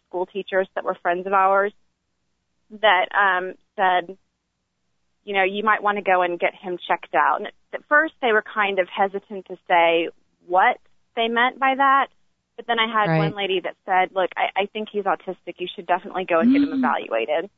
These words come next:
Speaker 2: Oh, my
Speaker 1: So,
Speaker 2: gosh. H-, how did
Speaker 1: yeah,
Speaker 2: you take
Speaker 1: so
Speaker 2: that? I mean, what was your first initial reaction? Was it like, were you offended or were you scared or what was your first reaction?
Speaker 1: I was, I think because she was a really good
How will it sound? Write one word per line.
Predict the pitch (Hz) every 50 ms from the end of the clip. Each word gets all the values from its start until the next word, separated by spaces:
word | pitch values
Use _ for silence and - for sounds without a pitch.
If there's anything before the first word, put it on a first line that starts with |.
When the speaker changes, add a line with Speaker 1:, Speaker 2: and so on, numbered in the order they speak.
| _ _ _ _ _ _ _ _ _ -
Speaker 2:
Oh, | 202 202 196 185 180
my | 170 165 156 147 143
Speaker 1:
So, | -
Speaker 2:
gosh. | - - 151 147 147 147 147 151 151 - - - - - - _ _ -
H-, | 202 - -
how | - - 277 262 370
did | 480 480 247
Speaker 1:
yeah, | 240 392
Speaker 2:
you | -
take | - - 247 208 196
Speaker 1:
so | -
Speaker 2:
that? | - 175 135 131 -
I | 202
mean, | 208 226 233 220
what | 269 320 339
was | - 330 262 -
your | 269 226
first | - - - 254 240 240 254 269 - - - - _ _ - - - - _ -
initial | 208 202 208 202 208 202 - 240
reaction? | 196 190 185 175 170 175 - - 175 170
Was | 180 185 151
it | -
like, | - - 175 170 170 160 - _ _ _ _ -
were | 190 196 202
you | 190 190 185
offended | 165 - - 196 214 240 240 302 339 403 - - - - - _ _ -
or | - 190
were | 175 185 190
you | 190 175 185 180 180 170
scared | 165 - - - 208 196 202 226 247 277 302 254 226
or | 208
what | 196 254 -
was | 285 254
your | 262 214
first | - - 214 202 - -
reaction? | 180 170 156 147 151 - - - - - - -
Speaker 1:
I | - 339 370
was, | 403 415 - - - -
I | - 320
think | - - 440 466 440 - 240
because | 302 - 359 359 320 -
she | 339
was | 330 320 -
a | 269 226
really | 240 233 226 233
good | 226 220 202